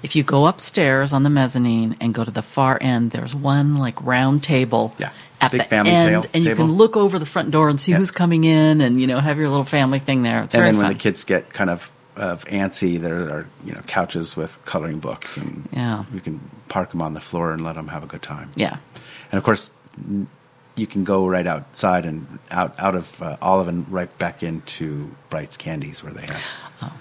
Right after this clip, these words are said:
Speaker 1: Where kids are miserable.
Speaker 2: <laughs> Where kids are miserable.
Speaker 1: Yes, where they do not want to go. <laughs>
Speaker 2: Or you can pop over to the other direction and stop in Brown where they're gonna be doing, uh, Brown Winery, Brown
Speaker 1: Mm-hmm.
Speaker 2: Family Winery, where they're doing sparkling and caviar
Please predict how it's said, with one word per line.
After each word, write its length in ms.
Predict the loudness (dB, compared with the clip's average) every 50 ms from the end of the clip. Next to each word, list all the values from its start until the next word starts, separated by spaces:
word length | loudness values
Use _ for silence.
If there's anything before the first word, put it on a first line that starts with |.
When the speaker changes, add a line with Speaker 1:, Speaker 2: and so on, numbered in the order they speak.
| -20 -20 -20 -20 _ -10 0 4
Speaker 1:
Where 120 | 4 4
kids 300 | 4 4 2 2 2 4
are 60 | 4 4
miserable. 380 | 4 4 4 4 2 2 2
Speaker 2:
<laughs> 40 | 0
Where 80 | -2 -4
kids 260 | -4 -6 -6 -4 -4
are 60 | -4
miserable. 420 | -4 -6 -6 -8 -10 -12 -10 -4 -2
Speaker 1:
Yes, 460 | 0 0 0 -2 -4 -10 -14 -16 -18 -20 -20 -8 -2
where 160 | 2 2 4
they 120 | 4 4 2
do 160 | 4 4 4
not 200 | 6 4 4 2
want 180 | 0 -2 -2 -2
to 80 | -4 -4
go. 180 | -4 -4 -6 -6 -10 -18 -20 -20 -18 -16 -16 -4 0 0 0 0 0 2 2
<laughs> 100 | 2 2 2 2 0 -2 0 0 -4 -4 -2 -4 -8 -8 -6 -6 -8 -8 -6 -4 -4 -2 2
Speaker 2:
Or 100 | 2 4
you 80 | 4 4
can 80 | 2 0
pop 220 | 0 0 0 0
over 180 | -2 -2 -2 -6
to 140 | -6 -4
the 100 | 0 2
other 160 | 2 2 2 0
direction 560 | -2 -2 -2 -2 -4 -4 -4 -4 -4 -4 -6
and 260 | -6 -8 -8 -8 -8
stop 300 | -8 -6 -4 -4 -4 -4
in 120 | -4 -4
Brown 320 | -2 0 0 0 0 0 -2
where 100 | -4 -6
they're 100 | -6 -8
gonna 200 | -8 -8 -8 -8
be 100 | -10 -10
doing, 480 | -8 -8 -8 -8 -8 -8 -8 -10 -10 -12 -12
uh, 220 | -10 -10 -10 -10 -8
Brown 240 | -4 -2 -2 0 0
Winery, 400 | -2 -4 -4 -4 -4 -4 -6 -6 -8 -6 -2
Brown 180 | 0 2 2 2
Speaker 1:
Mm-hmm. 60 | 2
Speaker 2:
Family 200 | 0 -2 -2 -2
Winery, 340 | -2 -2 -2 -2 -2 -2 -2
where 160 | -2 -4 -4
they're 160 | -4 -4 -4
doing 260 | -4 -4 -6 -6 -6
sparkling 480 | -8 -4 -2 0 0 0 -2 -4 -8 -8
and 140 | -8 -10 -6
caviar 500 | -2 -2 -2 -2 -4 -8 -10 -10 -12